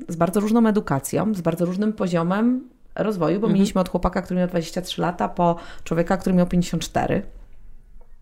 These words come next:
Speaker 1: I, i musisz się dograć. I co jest bardzo ciekawe, to czasami proces dogadania się, jak my to chcemy zrobić, potrafił nam zająć więcej czasu niż sam proces zrobienia czegoś.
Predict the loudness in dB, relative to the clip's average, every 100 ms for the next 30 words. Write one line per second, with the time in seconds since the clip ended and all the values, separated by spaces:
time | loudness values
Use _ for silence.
0 | -20 -18 -18 -20 -12 0 4 6 4 2
1 | -2 -20 -20 _ _ _ _ 4 6 6
2 | 4 0 -2 0 0 0 -2 -4 -12 -20
3 | _ -20 -20 -14 -6 -2 2 4 4 4
4 | 2 0 -2 2 2 2 0 0 2 4
5 | 4 2 -4 -20 -20 -20 -20 -20 -20 -20
6 | -20 -8 0 2 4 4 4 2 4 2
7 | 0 -2 -2 2 2 2 4 4 4 2
8 | 2 2 4 4 2 0 2 4 4 0
9 | 0 -4 -6 -16 _ -20 -20 -14 -4 -2
10 | 2 4 4 4 4 4 4 4 4 2
11 | 2 0 2 2 2 2 2 2 2 0
12 | -4 -2 0 0 -2 -4 -10 -10 -12 -14